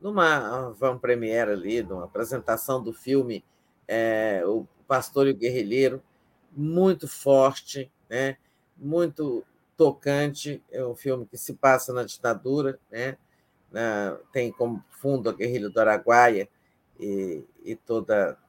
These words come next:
aí tem cenas de tortura, aquelas coisas todas. É, continu-, agora recomendo mais ainda verem o filme, em breve vai estar nas salas de cinema. É,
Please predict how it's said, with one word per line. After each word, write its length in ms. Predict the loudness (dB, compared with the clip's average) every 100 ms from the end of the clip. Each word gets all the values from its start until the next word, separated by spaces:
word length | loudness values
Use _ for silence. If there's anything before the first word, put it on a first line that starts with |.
| _
aí 140 | -8 -8
tem 220 | -8 -10
cenas 400 | -2 0 0 -4
de 100 | -8
tortura, 480 | -8 -6 -2 0 0
aquelas 320 | -2 -6 -4
coisas 300 | -4 -4 -2
todas. 500 | 4 4 4 -4 -14 _ _ _ _ -2
É, 560 | 2 4 4 2 -4 -8 -6
continu-, 400 | -6 -6 -12 -4
agora 320 | 2 8 8
recomendo 540 | 6 4 2 2 2
mais 320 | 2 2 2 0
ainda 320 | -2 -2 -2
verem 520 | 2 2 2 -2 -10 _ _ _ _
o 80 | -18
filme, 360 | -6 -4 -2 -2
em 60 |
breve 300 | 4 6 4 0 -6
vai 140 | -6
estar 180 | -2 -2
nas 180 | -2 -2
salas 360 | 2 2 0
de 80 | -6
cinema. 500 | -8 -2 0 0 -2 -8 _ _ _ _ _ _ _ _ _
É, 540 | 4 8 8 8 4